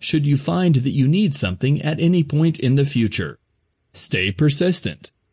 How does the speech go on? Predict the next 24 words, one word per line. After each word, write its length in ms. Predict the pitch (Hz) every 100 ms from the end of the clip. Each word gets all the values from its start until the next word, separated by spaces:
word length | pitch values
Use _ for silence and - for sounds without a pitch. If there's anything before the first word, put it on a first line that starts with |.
| _ _
In 160 | - 127
addition 480 | 120 208 240 214 160
to 140 | -
staying 420 | - 156 156 120
consistent, 680 | - 101 - 156 143 76 76 _
stay 340 | - - 151 160
persistent. 760 | 135 120 123 113 82 71 - - _ _
Once 420 | - 120 240 226 -
you 120 | 151
have 280 | 151 147 -
put 160 | 156
it 120 | 135
out 280 | 127 131 143
there 260 | 85 67 101
that 180 | 120 -
you 120 | 131
want 320 | 117 147 -
something 380 | - 151 143 120
from 300 | - 165 156
someone, 520 | - 76 69 87 117 -
stay 320 | - 98 101
persistent 720 | - 147 147 202 - 113 117
about 360 | 135 147 170 117
it. 200 | 90